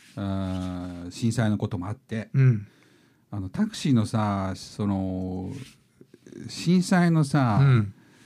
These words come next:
Speaker 1: なんかこう、爪痕みたいのをさ、
Speaker 2: ああ。
Speaker 1: あの、こう、取り混ぜた映画あるじゃない。
Speaker 2: え？タクシーの？
Speaker 1: そう。
Speaker 2: タクシーの震災の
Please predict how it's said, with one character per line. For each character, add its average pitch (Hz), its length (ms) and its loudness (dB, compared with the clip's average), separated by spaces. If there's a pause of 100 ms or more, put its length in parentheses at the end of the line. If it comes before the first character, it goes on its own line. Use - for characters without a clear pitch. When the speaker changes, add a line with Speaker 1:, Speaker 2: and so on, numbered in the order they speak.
(280)
Speaker 1:
な 107 140 -6
ん 95 80 -6
か 98 140 -16
こ 85 480 -10
う、 - 240 -20
爪 143 320 4
痕 156 220 2
み 151 180 2
た 117 120 2
い 101 60 0
の 92 160 -4
を 90 60 -8
さ、 92 320 -8
Speaker 2:
あ 104 260 -4 (580)
あ。 104 60 -12
Speaker 1:
あ 90 80 -10
の、 87 380 -8
こ 90 240 -6
う、 87 40 -6
取 117 200 2
り 135 80 4
混 139 100 4
ぜ 131 140 2
た 90 460 -6 (420)
映 113 180 2
画 120 160 0
あ 131 60 2
る 127 80 4
じ 107 100 -4
ゃ - 60 -6
な - 100 -8
い。 - 160 -16 (100)
Speaker 2:
え？ 202 200 2 (480)
タ 147 160 -2
ク 131 120 -6
シ 113 300 0
ー 95 60 -4
の？ 127 220 -2 (200)
Speaker 1:
そ 92 400 -4
う。 - 40 -18
Speaker 2:
タ 131 120 -2
ク 139 140 -10
シ 107 380 -4
ー 101 40 -6
の 123 300 0
震 120 320 -2
災 123 320 2
の 135 220 4